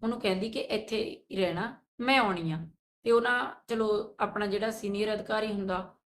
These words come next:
ਉਹਨੂੰ ਵੀ ਇਨਫੋਰਮ ਨਹੀਂ ਕਰਦੀ, ਉਹ ਉੱਥੋਂ ਨਾ ਗੱਡੀ ਦਾ ਪਿੱਛਾ ਕਰਦੀ ਆ।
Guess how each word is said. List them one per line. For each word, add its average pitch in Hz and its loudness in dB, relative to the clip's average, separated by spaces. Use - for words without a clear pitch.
ਉਹਨੂੰ 233 0
ਵੀ 262 0
ਇਨਫੋਰਮ 202 -2
ਨਹੀਂ 190 0
ਕਰਦੀ, 180 -4
ਉਹ 233 0
ਉੱਥੋਂ 226 0
ਨਾ 240 -2
ਗੱਡੀ 214 -2
ਦਾ 196 0
ਪਿੱਛਾ 190 -6
ਕਰਦੀ 175 -4
ਆ। 165 -6